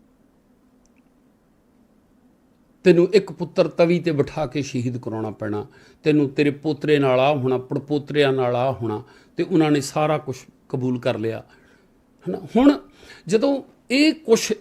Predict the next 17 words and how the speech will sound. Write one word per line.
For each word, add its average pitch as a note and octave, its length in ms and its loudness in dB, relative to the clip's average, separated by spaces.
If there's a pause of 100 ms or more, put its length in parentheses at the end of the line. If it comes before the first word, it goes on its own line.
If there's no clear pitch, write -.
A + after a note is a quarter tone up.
(260)
ਜੋੜ E3 420 4
ਕੇ A3 160 -2
ਤੁਸੀਂ G3 320 -4
ਲਿਆ D3+ 280 6
ਕੇ E3+ 200 -4
ਰੱਖਦੇ D3 480 -4
ਆ - 20 -8 (760)
ਤੇ G3 80 -2
ਪਹਿਲਾਂ A#3+ 420 0
ਪਤਾ F#3 380 -10
ਸੀ D#3+ 220 -8
ਉਹਨੇ F3+ 160 -8
ਇਹ G#3 60 -8
ਸਾਰਾ F#3 260 -6
ਕੁਛ E3 240 -10
ਲਿਖਿਆ F#3 380 -10
ਸੀ C3 220 -16